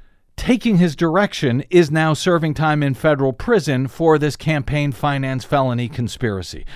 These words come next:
Moreover, when Co-, uh, when Cohen testified to the House Judiciary Committee several months ago in open testimony, you may recall, this was just before he went to prison, he showed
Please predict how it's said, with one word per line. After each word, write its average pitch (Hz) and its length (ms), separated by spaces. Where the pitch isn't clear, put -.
Moreover, 175 600
when 135 220
Co-, 175 160
uh, 139 280
when 143 180
Cohen 147 260
testified 135 720
to - 100
the 143 100
House 139 260
Judiciary 135 680
Committee 117 400
several 123 420
months 156 400
ago 127 360
in 117 100
open 107 260
testimony, 147 600
you 156 140
may 113 160
recall, 202 460
this 135 180
was 120 100
just 120 240
before 131 320
he 131 100
went 117 200
to 110 40
prison, 254 360
he 139 120
showed 143 340